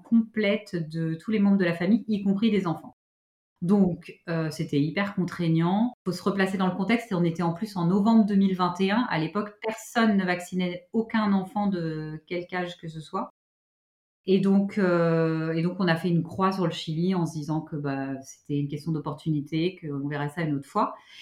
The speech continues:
Et la seule possibilité, en fait, de rejoindre la Polynésie, qui, pour le coup, était un, une étape, euh, qu'on voulait vraiment pas rater, parce qu'on a des amis qui habitent là-bas,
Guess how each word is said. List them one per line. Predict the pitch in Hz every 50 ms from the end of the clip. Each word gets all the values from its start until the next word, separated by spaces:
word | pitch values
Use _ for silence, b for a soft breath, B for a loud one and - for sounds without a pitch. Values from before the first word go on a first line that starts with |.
| B B B
Et | 190
la | 190 180 185
seule | 185 - - - 311 311 294 302
possibilité, | - 269 262 - - 247 220 226 233 220 - 240 214
en | -
fait, | - 208 196
de | 196 185
rejoindre | 185 202 202 196 196 220 220 208
la | 196 175
Polynésie, | - - 185 190 185 190 196 202 202 202 220 226
qui, | - - 170 165
pour | - 190 202
le | 208 208
coup, | 208 - - 226 220 196
était | 170 175 - - 175 165
un, | 151 143 143 139 139 147 156 156 156
une | 165 165
étape, | 170 165 190 185 185 - -
euh, | 160 156 151 151 151 151 156 156 156 - - _ -
qu'on | - 170 160
voulait | 156 165 165 160 151
vraiment | 160 160 180 190 202 202
pas | 196 202 196 185
rater, | 180 180 180 180 - 208
parce | 202 202 -
qu'on | - 180 165
a | 160 151
des | 151 147 143 170
amis | 180 - 202 220 202 -
qui | -
habitent | 170 165 160 - -
là-bas, | 170 160 151 160 170 - -